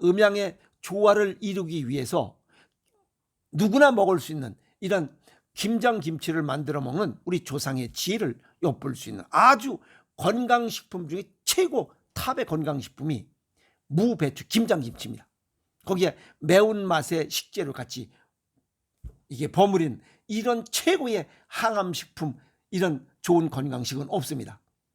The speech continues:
그런데 왜 그러면 겨울에 김장김치를 하느냐 하는 얘기를 꼭 해야 됩니다. 겨울이 되면 우리 몸은 외부 기온이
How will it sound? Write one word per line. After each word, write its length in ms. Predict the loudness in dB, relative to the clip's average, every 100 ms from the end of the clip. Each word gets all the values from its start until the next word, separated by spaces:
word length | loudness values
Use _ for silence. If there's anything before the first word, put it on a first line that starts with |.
| _
그런데 480 | 0 0 0 -6 -12 _ _ _ _ _ 2
왜 320 | 6 8 6
그러면 380 | -2 -4 -8 -10
겨울에 560 | -10 -6 -4 -4 -6 _ _ _ _ _
김장김치를 840 | -6 -4 -2 -2 -2 -6 -8 -8 -6
하느냐 480 | -4 -4 -6 -10 -2
하는 280 | 2 2 2
얘기를 500 | 0 0 -4 -6 -4
꼭 320 | -2 -2 -4
해야 140 | -4 -4
됩니다. 300 | -8 -14 -16 _ _ _ _ _ _ _ _ -20 _ _
겨울이 420 | 0 4 6 6
되면 420 | 2 0 -2 -6 -10 _ _ _ _ _
우리 220 | 0 2 2
몸은 440 | 0 -2 -4 -8 _ _ _ -2
외부 500 | 0 2 0 -4 -4
기온이 560 | 0 2 2 -2 -6